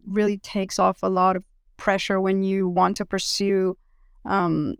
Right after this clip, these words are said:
like, not even, like, pursuing it full time, but just being able to either, yeah, I guess making a living off also, like, selling N F Ts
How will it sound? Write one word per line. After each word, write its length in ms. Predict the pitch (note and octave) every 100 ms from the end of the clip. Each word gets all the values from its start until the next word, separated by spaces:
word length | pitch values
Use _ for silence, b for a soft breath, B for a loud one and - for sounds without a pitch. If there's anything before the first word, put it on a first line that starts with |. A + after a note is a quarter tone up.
| _ _ _ _ -
like, 220 | - A3 -
not 220 | B3 C#4
even, 240 | B3+ A3+
like, 180 | G#3 G3
pursuing 480 | - G3+ - G#3 G#3
it 240 | F#3 F3+
full 160 | - F#3
time, 300 | - G#3 G3+
but 160 | F#3 -
just 260 | G3 - _ -
being 240 | G3+ A3 G#3
able 280 | G3 G3 G3
to 520 | - G3+ F#3+ F#3 F#3+ _ _ _ _ _ _ -
either, 500 | A3 G3+ G3 G3 F#3+
yeah, 160 | B3 G3+
I 60 |
guess 340 | G3 G#3+ G3 -
making 360 | G#3+ G#3 A3+
a 40 | G#3
living 320 | G3 G3 G#3
off 440 | F#3 F3+ _ - - _
also, 320 | G#3 G3 G3+ F#3+
like, 160 | -
selling 320 | - G#3+ G#3+
N 120 | G#3 G3
F 100 | -
Ts 580 | - G3+ G3 G3+ F#3+